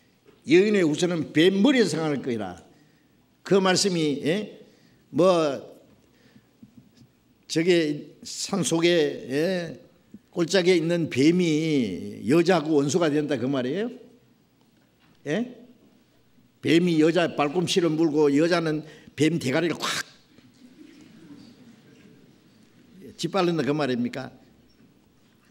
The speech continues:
마귀를 가리키는 거예요. 마태복음 이십삼 장 삼십이 절에 예수님이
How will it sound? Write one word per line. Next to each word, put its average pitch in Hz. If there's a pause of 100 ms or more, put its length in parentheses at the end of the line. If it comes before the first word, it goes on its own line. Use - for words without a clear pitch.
(280)
마귀를 294
가리키는 160
거예요. 95
마태복음 254
이십삼 226
장 208
삼십이 196
절에 190
예수님이 170